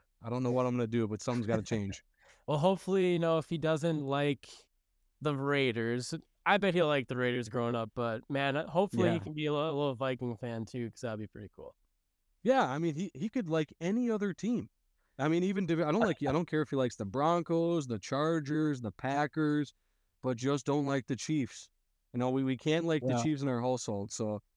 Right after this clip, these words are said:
Speaker 1: the
Speaker 2: Yeah,
Speaker 1: fact
Speaker 2: for
Speaker 1: that his
Speaker 2: sure.
Speaker 1: favorite team right now, he's only three, but yeah, his favorite team right now is the red team, the Chiefs.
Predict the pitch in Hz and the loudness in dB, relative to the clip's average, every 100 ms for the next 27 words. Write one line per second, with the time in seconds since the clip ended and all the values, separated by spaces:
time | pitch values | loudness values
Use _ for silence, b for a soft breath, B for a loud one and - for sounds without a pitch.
0 | _ _ - 117 143 135 139 127 120 135 | _ _ -2 2 0 2 0 -2 0 0
1 | 127 - 131 127 123 120 120 123 127 123 | 0 -2 -2 0 0 2 0 0 0 0
2 | 127 123 110 127 117 110 104 107 110 110 | 0 0 -2 -2 0 0 2 2 2 0
3 | - 120 113 - 117 107 104 107 98 101 | 0 0 0 0 0 0 0 -2 -2 0
4 | 107 101 - 101 92 82 113 104 - | 2 2 -2 -2 -2 -2 0 0 -2